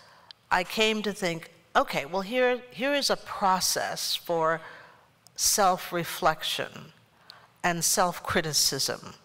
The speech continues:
Um, and I learned to try to do the best I could to imitate, imitate that process. Um, and it was very helpful to me. Um, question yourself. Uh,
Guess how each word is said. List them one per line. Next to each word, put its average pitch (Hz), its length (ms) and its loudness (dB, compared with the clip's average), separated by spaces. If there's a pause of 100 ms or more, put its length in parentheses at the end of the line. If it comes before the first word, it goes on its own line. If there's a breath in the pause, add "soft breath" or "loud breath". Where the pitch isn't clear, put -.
(840 soft breath)
Um, 170 440 4 (180)
and 196 200 2
I 208 280 4 (240)
learned 233 440 2
to 226 80 0
try 226 320 0
to 220 260 2 (180)
do 226 140 0
the 202 120 0
best 196 260 2
I 180 80 2
could 208 260 -4
to - 240 -4
imitate, 175 840 -2 (560)
imitate 196 480 0
that 151 240 0
process. - 800 -2 (480 loud breath)
Um, 165 580 4 (200)
and 190 200 6
it 202 80 0
was 175 140 0
very 196 240 4
helpful 175 560 0
to - 180 -8
me. 143 440 -8 (420 loud breath)
Um, 170 280 2 (120)
question 180 600 0
yourself. - 720 -2 (760 soft breath)
Uh, 180 180 0